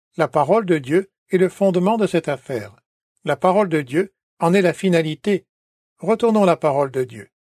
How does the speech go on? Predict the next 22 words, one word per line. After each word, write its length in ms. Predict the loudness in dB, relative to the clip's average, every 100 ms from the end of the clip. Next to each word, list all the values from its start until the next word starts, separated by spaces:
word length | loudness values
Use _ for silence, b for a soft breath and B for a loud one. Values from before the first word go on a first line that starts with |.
| _ _ -6
Ils 160 | -6 0
passent 240 | 0 0
tout 140 | -2
leur 180 | 0 0
temps 180 | 0 0
à 60 | 2
lire 220 | 2 2
la 120 | 2
Bible, 380 | 0 -4 -4 -18 _ _
à 120 | -4 -2
interpréter 520 | 0 0 0 0 2
la 120 | 0
Bible. 360 | 0 -6 -10 -20 _ _ _ -4
Et 100 | 0
de 100 | 0
façon 420 | 0 -2 0 -4
sarcastique, 720 | 0 -2 0 -4 -4 -8 -4
il 180 | -2 -2
dit, « 240 | -6 -12 -14 _ _ -2
N'avez-vous 380 | 2 2 2
pas 160 | 2 2
lu ? » 280 | 2 -4